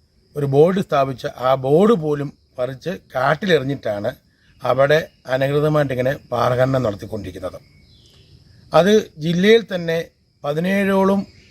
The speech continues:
അനധികൃതമായ പാറമടകൾ ഉൾപ്പെടെ നടത്തുന്ന ജില്ലയിലെ ഭരണകക്ഷിയിൽപ്പെട്ട പ്രമുഖ നേതാവും അദ്ദേഹത്തിൻ്റെ ബന്ധുവും ഉൾപ്പെടെയാണ്. ആ, അതോടൊപ്പം തന്നെ ഇവിടെ ചില ആൾക്കാരുടെ ഒത്താശയോടു കൂടിയാണ് ഈ പാറ ഖനനം നടത്തിക്കൊണ്ടിരിക്കുന്നത്.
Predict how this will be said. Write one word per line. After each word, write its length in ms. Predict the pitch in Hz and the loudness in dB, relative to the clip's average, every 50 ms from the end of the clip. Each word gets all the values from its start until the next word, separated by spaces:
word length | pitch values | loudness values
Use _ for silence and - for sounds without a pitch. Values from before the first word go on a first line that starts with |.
| _ - 127 | _ -8 -4
അനധികൃതമായ 600 | 135 147 160 165 170 170 175 180 175 170 175 170 | -2 0 2 4 4 4 4 4 4 4 4 4
പാറമടകൾ 600 | 147 143 139 139 143 156 151 151 156 143 147 147 | 4 4 4 4 4 2 2 2 2 2 2 2
ഉൾപ്പെടെ 260 | 135 127 - 147 147 | 0 0 0 0 0
നടത്തുന്ന 580 | 135 127 120 117 - - 139 127 123 123 135 135 - - _ _ _ - - _ _ _ - | 2 2 2 0 -2 -6 -6 -2 0 0 0 -2 -4 -12 _ _ _ -20 -20 _ _ _ -8
ജില്ലയിലെ 480 | 127 143 151 160 165 170 170 180 185 180 - - | -4 0 2 4 4 4 4 4 0 0 -2 -2
ഭരണകക്ഷിയിൽപ്പെട്ട 840 | 147 131 135 135 156 185 185 - - - 165 156 131 147 143 127 151 | 0 0 2 2 2 0 0 0 0 -2 -4 -4 -4 -4 -2 0 0
പ്രമുഖ 580 | 156 - - - 135 135 139 160 165 165 196 | 0 0 -2 -4 -2 2 4 4 4 4 4
നേതാവും 600 | 175 151 139 135 139 135 147 147 147 147 160 156 147 | 2 2 2 2 2 2 2 0 0 0 -2 -2 -4
അദ്ദേഹത്തിൻ്റെ 480 | 131 131 135 143 147 143 - 156 156 160 | -4 -4 -2 -2 -2 -2 0 0 0 0
ബന്ധുവും 540 | 147 127 131 139 139 156 165 175 233 214 170 | 0 0 0 0 2 4 4 4 4 4 2
ഉൾപ്പെടെയാണ്. 640 | 143 143 127 - 147 139 135 127 117 117 117 127 107 - _ _ _ _ _ _ _ _ _ _ _ - 135 | -2 -6 -6 -4 -2 0 2 2 2 0 -2 -4 -4 -8 _ _ _ _ _ _ _ _ _ _ _ 0 4
ആ, 40 | 131 127 127 127 - 139 143 | 6 6 6 4 2 2 2
അതോടൊപ്പം 320 | 160 180 175 165 143 151 | 2 2 2 0 0 0
തന്നെ 100 | 156 156 | 0 0
ഇവിടെ 140 | 147 156 165 | 2 2 2
ചില 180 | 147 151 156 | 2 2 4
ആൾക്കാരുടെ 360 | 156 143 135 - 143 139 143 127 | 2 2 2 0 -2 -2 -2 -2
ഒത്താശയോടു 480 | - - 156 160 160 - 190 190 180 | 0 0 0 0 2 0 0 0 0
കൂടിയാണ് 460 | 160 151 147 131 123 113 104 107 120 139 - _ _ _ _ _ _ _ - | 0 -2 -2 -2 -2 -2 -2 -2 -6 -8 -10 _ _ _ _ _ _ _ -10
ഈ 160 | 143 147 160 | -6 -6 -6
പാറ 300 | - - - 127 131 131 | -4 -2 0 2 2 2
ഖനനം 300 | 139 135 131 131 139 135 | 2 0 0 0 0 0
നടത്തിക്കൊണ്ടിരിക്കുന്നത്. 720 | 127 117 113 110 120 120 131 113 98 95 95 90 90 87 | 0 -2 -2 -4 -6 -6 -6 -6 -6 -8 -12 -12 -14 -16